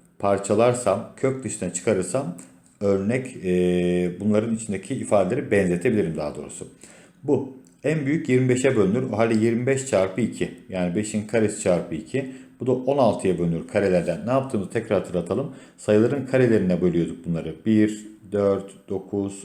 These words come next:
on altı, ondan sonra yirmi beş, otuz altı böyle. En büyük hangi kareye bölünüyorsa ona bölüyorduk. Otuz iki en fazla on altıya bölünür. On altı dördün karesi zaten. Dördün karesi çarpı iki. O halde bu beşin karesi beş olarak çıkar.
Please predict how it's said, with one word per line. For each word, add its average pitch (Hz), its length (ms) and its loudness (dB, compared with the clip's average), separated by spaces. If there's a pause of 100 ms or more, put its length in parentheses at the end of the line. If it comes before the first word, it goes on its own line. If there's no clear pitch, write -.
on 101 160 -4
altı, 95 640 -4 (420)
ondan 92 360 -6
sonra 92 300 0
yirmi 92 380 -4
beş, 95 280 -4
otuz - 280 -12
altı 95 440 0
böyle. 107 440 2 (480)
En 147 280 2
büyük 107 220 2
hangi 139 340 -2
kareye 98 320 2
bölünüyorsa 101 460 2
ona 120 200 4
bölüyorduk. 80 460 -2 (440)
Otuz 117 240 -4
iki - 120 -2
en 151 120 2
fazla 127 260 4
on 131 100 4
altıya 110 380 4
bölünür. 92 400 0 (340)
On 123 120 0
altı 117 340 2
dördün 110 340 4
karesi 90 320 2
zaten. 90 440 -2
Dördün 92 360 2
karesi 104 340 0
çarpı 90 320 0
iki. - 280 -2 (400)
O 110 60 0
halde 127 300 4
bu 143 340 2
beşin 127 340 -2
karesi 110 420 2
beş 127 220 2
olarak 98 340 2
çıkar. - 280 -2